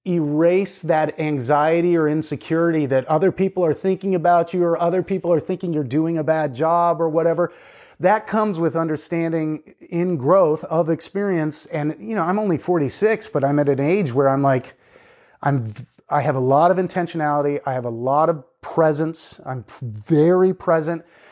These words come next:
and, um, I'm doing my best. And so in that, you see service staff in these positions that don't have as much experience, that haven't broken a sprinkler, that flooded a hotel, that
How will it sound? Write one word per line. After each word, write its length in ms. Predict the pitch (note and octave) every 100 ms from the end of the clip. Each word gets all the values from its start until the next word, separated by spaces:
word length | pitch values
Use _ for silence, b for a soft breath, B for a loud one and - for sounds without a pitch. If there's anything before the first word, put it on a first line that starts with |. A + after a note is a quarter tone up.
| b b b -
and, 420 | F3 F#3 F#3 F3+
um, 480 | F3 F3 F3 F3+ D#3 -
I'm 140 | D3
doing 240 | D#3 G3
my 80 | F#3
best. 320 | D#3+ A#2+ - - -
And 180 | E3 E3
so 260 | G#3+ E3+ B B B B B _ _
in 240 | A3 C4+ A#3
that, 280 | C#3 -
you 120 | D#3+ E3
see 320 | - A3 A3+
service 680 | - - - G#3 A#3 A#3 -
staff 460 | - C#3+ C3+ - -
in 120 | D#3+
these 160 | E3 -
positions 500 | F3 D#3 D#3+ D#3 C#3+
that 140 | C3
don't 280 | F3+ F#3 -
have 580 | A#2+ D#3+ F3 E3+ D3+ - -
as 140 | C#3+
much 200 | D#3+ E3+
experience, 640 | E3 - E3+ F3 E3+ E3 -
that 200 | - D#3
haven't 500 | - F3 G3 G3 D3+
broken 340 | D3+ F3+ F#3
a 60 | F3
sprinkler, 500 | - F#3 E3+ F#3 E3+
that 120 | D#3 D#3
flooded 480 | - E3 F3 F3+
a 100 | E3
hotel, 460 | D#3 D#3+ - E3 D#3+
that 180 | D#3